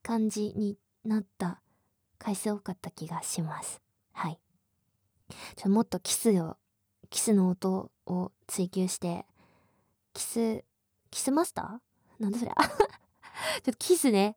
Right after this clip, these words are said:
あの、一発でパーンとこう、自分が納得できるチューの音がね、出せるような、ね、ヒーラーになりたいと思います。<laughs> はい。ということで、えー、有戸先生の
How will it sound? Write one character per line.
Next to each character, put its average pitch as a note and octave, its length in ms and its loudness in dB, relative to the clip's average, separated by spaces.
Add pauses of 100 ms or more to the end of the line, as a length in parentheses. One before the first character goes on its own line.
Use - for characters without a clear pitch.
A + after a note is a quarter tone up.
(120)
あ G3+ 100 -2
の、 G3 180 0
一 A#3+ 200 2
発 C#4+ 220 6
で A#3+ 100 4
パ - 180 0
ー - 140 -2
ン B3+ 60 -4
と - 140 -8
こ F#3 320 -4
う、 - 40 -18 (760)
自 G3+ 160 2
分 G#3 140 2
が G#3+ 100 2
納 G3+ 120 0
得 A3+ 200 -2
で A3 100 2
き A3 80 -2
る G3 120 0
チ - 220 -2
ュ - 20 2
ー - 20 2
の F3 100 0
音 F3+ 160 -10
が F3 80 -8
ね、 E3+ 200 -6
出 F#3+ 160 -2
せ A3+ 160 2
る G3 120 2
よ G3+ 160 4
う F#3+ 60 2
な、 F3+ 340 -2 (600)
ね、 F3 360 -6 (120)
ヒ B3+ 240 6
ー - 20 10
ラ A#3 120 10
ー - 20 8
に A#3 80 4
な A3 100 6
り A#3 80 4
た C4 80 6
い C4+ 60 8
と C#4 80 6
思 B3 180 6
い A#3+ 80 4
ま B3 220 8
す。 - 140 -6 (160)
<laughs> C#4+ 160 -10
は F4+ 260 8
い。 C4+ 140 2 (300)
と - 80 -2
い C#4 40 2
う C4+ 40 -2
こ D4+ 100 -2
と F4+ 100 -2
で、 G#4 80 6 (720)
え - 40 -6
ー、 G3 560 -4 (480)
有 A3+ 140 -4
戸 G3+ 100 -2
先 F#3+ 220 0
生 F#3 160 -2
の F3+ 220 -2